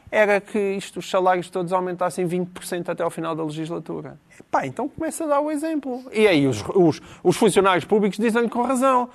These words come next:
"Então não era para chegar aos vinte por cento, então porquê é que só vamos começar nos dois por cento?" E essas absurdas contradições de António Costa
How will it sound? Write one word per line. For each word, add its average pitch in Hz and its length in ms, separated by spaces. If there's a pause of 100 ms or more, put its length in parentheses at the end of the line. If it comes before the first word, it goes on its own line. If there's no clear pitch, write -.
(380)
"Então 339 160
não 311 100
era 294 160
para 277 140
chegar 262 260
aos 240 120
vinte 226 200
por - 160
cento, 190 360
então 262 120
porquê 285 200
é 269 40
que - 80
só 269 100
vamos 247 260
começar 247 320
nos 226 220
dois 214 220
por - 180
cento?" 110 440 (1000)
E 143 200
essas 214 340
absurdas 247 1000
contradições 175 640
de 147 40
António 143 300
Costa 107 500